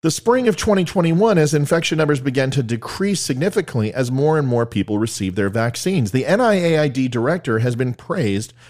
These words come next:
as a hero among some politicians and pundits and criticized by others for putting out conflicting information. May twenty-third, Wall Street Journal report cited previously undisclosed U-, undisclosed U S intelligence documents that found some of the Wuhan Institute of Viro-, Virology workers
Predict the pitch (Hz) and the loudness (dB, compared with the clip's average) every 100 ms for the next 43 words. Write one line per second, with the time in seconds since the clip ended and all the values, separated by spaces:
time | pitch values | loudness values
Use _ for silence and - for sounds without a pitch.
0 | - 143 143 147 - - 220 143 90 90 | -6 -2 -2 -2 -4 0 2 4 2 0
1 | 107 127 131 - 151 147 151 147 131 - | 0 0 -2 -2 -2 -2 0 0 0 -2
2 | 160 - 95 104 104 - 156 104 80 131 | -2 -2 -2 -2 -4 -2 -2 -2 -2 -2
3 | 135 - 208 277 - 113 110 123 127 226 | -2 0 0 0 0 0 2 2 2 2
4 | 160 139 147 165 160 156 147 - - - | 0 0 -2 0 0 2 0 -2 -18 -8
5 | - 160 160 135 135 120 117 123 165 202 | -4 0 0 0 0 -2 -2 0 2 0
6 | - 82 - - _ _ _ - - 175 | -4 -8 -12 -20 _ _ _ -6 0 0
7 | - 170 147 175 185 135 143 - 143 113 | 0 0 0 2 2 2 0 0 -4 0
8 | 147 175 127 - 131 123 - - - - | 0 2 2 0 0 -2 -4 -20 -20 -14
9 | - 151 147 147 135 - 185 214 214 - | -2 2 2 0 -4 -4 -2 0 -4 0
10 | 180 151 151 151 - 135 131 110 131 135 | 0 0 -2 -2 -2 0 0 0 0 -2
11 | - - 143 143 147 135 123 117 127 135 | -10 -4 0 0 0 0 0 2 2 2
12 | - 117 127 143 151 120 95 - 85 80 | -2 -6 -2 0 0 0 -4 -4 -4 -4
13 | - 87 101 - 117 - 147 170 170 151 | -4 -4 -2 -4 -4 -2 0 0 0 0
14 | 165 170 170 147 151 143 135 - 135 - | 0 0 0 2 4 2 0 -2 -4 -4
15 | 117 117 110 104 104 123 123 110 104 143 | -4 0 0 0 -2 0 -2 -2 0 0
16 | 196 113 98 95 92 107 | 0 -2 0 0 0 -4